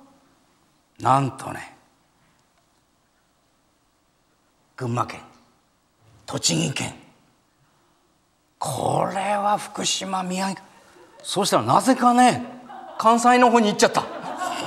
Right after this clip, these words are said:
なんでこう上に上がってそっち行くのと。まあ、結局ですね、オリジナルメンバーのこう何人かはこう亡くなったので、まあ、残念ながら、まあ、あの、音楽聴いてね、こう楽しんでるっていうのが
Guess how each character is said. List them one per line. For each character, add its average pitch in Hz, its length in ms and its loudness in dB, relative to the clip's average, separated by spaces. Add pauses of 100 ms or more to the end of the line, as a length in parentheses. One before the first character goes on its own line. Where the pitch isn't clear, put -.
(840)
な 165 280 4
ん 226 100 4
で 269 100 6
こ 254 180 4
う 233 40 6
上 240 120 6
に 240 60 6
上 226 80 8
が 226 100 6
っ 226 60 2
て 180 100 2
そ 190 120 6
っ - 20 0
ち 190 180 0
行 170 60 0
く 185 80 6
の 165 140 6
と。 - 100 -10 (720)
ま 131 100 -2
あ、 131 40 -2
結 147 200 -4
局 175 200 -2
で 165 100 -2
す 117 100 -8
ね、 131 200 2
オ 127 140 4
リ 170 120 2
ジ 185 100 0
ナ 185 140 4
ル 180 60 2
メ 170 160 2
ン 165 120 -2
バ 156 160 8
ー - 20 0
の 147 440 6
こ 123 100 0
う - 20 -2
何 120 240 -2
人 123 160 -4
か 120 120 0
は 113 140 2
こ 98 140 -8
う - 20 -6
亡 101 160 -4
く 120 120 -10
な 117 120 -2
っ 120 60 -10 (120)
た 104 100 -6
の 90 200 -10
で、 110 420 -6 (560)
ま 117 240 4
あ、 104 60 -2
残 120 220 0
念 113 140 -2
な 107 100 -2
が 95 120 -2
ら、 - 240 -8 (420)
ま 101 120 -8
あ、 101 60 -2
あ 92 40 -2
の、 95 360 -6 (180)
音 147 140 2
楽 147 280 -2
聴 139 120 -4
い 139 100 -2
て 104 140 -10
ね、 110 160 -6 (260)
こ - 180 -14
う - 20 -4
楽 135 180 2
し 139 120 -4
ん 127 60 -2
で 135 100 0
る 156 60 2
っ 220 40 0
て 180 160 -4
い 135 40 -2
う - 20 -2
の 113 80 -2
が 92 160 -10